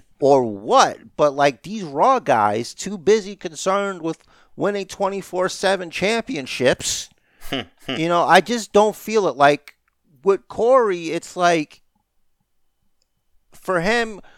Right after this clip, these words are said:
Speaker 1: all he's doing is the same, like, thing he always does for Carmella, except he just talks about the Queen.
Speaker 2: Mm-hmm.
Speaker 1: Kinda, but not really. Like, he's got more reverence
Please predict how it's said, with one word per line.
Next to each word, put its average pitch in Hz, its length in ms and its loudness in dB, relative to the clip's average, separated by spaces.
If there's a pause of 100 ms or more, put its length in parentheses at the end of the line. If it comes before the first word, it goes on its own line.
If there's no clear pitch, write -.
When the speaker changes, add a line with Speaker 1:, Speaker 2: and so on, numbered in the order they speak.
(460)
Speaker 1:
all 208 280 6
he's 202 200 -6
doing 202 760 -2
is 160 280 -2
the 156 120 -6
same, 202 840 -6 (400)
like, 160 300 -2
thing 185 200 -8
he 170 200 -8
always 170 520 2
does 185 680 2 (500)
for 165 220 0
Carmella, 165 800 2
except 160 500 -2
he 151 100 -14
just - 440 -10 (220)
talks 156 300 -2
about 143 280 2
the 131 80 -8
Queen. 92 500 -12 (180)
Speaker 2:
Mm-hmm. 107 300 -10
Speaker 1:
Kinda, 92 520 -4 (180)
but 139 140 -4
not 123 220 4
really. 87 360 -6 (220)
Like, 185 200 2
he's 269 300 -4
got 302 320 2
more 202 240 6
reverence 170 880 2